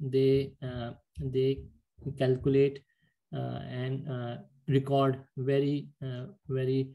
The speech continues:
uh, you know, fine grained in energy consumption of all the appliances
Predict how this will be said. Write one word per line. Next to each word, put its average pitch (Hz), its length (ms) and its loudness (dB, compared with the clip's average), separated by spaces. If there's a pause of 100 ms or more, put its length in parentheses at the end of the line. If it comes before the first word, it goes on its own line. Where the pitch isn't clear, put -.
(380)
uh, 117 360 -6
you 123 100 -6
know, 131 420 -6
fine 151 400 2
grained 135 460 2
in 135 220 -4 (200)
energy 135 320 4
consumption 131 600 0
of 120 200 -8
all 139 280 0
the 135 100 0
appliances 127 720 -2